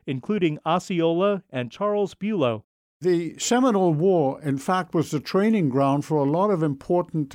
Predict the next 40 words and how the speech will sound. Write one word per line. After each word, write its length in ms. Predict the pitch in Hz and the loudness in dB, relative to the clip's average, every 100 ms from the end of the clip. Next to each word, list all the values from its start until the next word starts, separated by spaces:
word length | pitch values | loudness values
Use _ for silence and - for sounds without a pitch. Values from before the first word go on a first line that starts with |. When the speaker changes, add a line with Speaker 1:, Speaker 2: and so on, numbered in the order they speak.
| - | -6
Speaker 2:
officers 760 | 151 160 170 - 127 120 - - | -4 -2 -2 -2 -2 -2 -4 -16
in 220 | 110 139 | -8 -4
the 80 | 143 | -2
Civil 340 | 143 226 233 208 | 0 2 2 2
War. 380 | 131 101 87 _ - - - - _ | 0 -2 -4 _ -20 -20 -20 -20 _
And 300 | 139 127 127 | -8 -6 -4
they 80 | 131 | 0
were 140 | 135 123 | 0 0
junior 360 | 131 170 165 | 0 2 2
officers 600 | 147 151 156 143 165 117 | 2 0 -2 -2 -2 -4
during 260 | 131 151 151 | 0 0 2
the 80 | 139 | 0
Seminole 540 | 165 147 147 139 135 | -2 0 0 0 0
War, 220 | 131 160 | 0 -2
and 80 | 160 | -2
they 40 | 143 | -2
became 440 | 139 135 165 147 | -2 -2 -2 -2
important 560 | 139 135 185 180 156 139 | -2 0 -2 0 -4 -2
people 340 | 139 143 135 117 | -2 -2 -6 -6
in 140 | 147 | -8
the 100 | 135 | -6
Civil 360 | 131 202 190 160 | -2 0 2 0
War. 320 | 117 101 90 - _ _ _ _ _ - | 0 -4 -6 -14 _ _ _ _ _ -8
And, 280 | 135 139 135 | -2 0 0
of 100 | 131 | -2
course, 240 | 160 143 | -2 0
he 80 | 160 | 2
remembered 520 | 139 135 156 175 147 | 2 2 2 2 0
those 220 | 127 123 | 0 -2
people 360 | - 139 120 123 | -2 -6 -4 -8
at 80 | 117 | -6
the 80 | 127 | -8
time 320 | - 143 139 | -4 -2 0
when 160 | 135 | -2
he 120 | 123 131 | -2 -6
started 440 | - 135 123 117 | -6 -6 -6 -6
to 80 | 123 | -6
write 320 | 120 120 117 | -4 -6 -6
his 220 | 127 98 | -10 -8
letters. 520 | 135 135 113 92 - | -10 -10 -12 -12 -16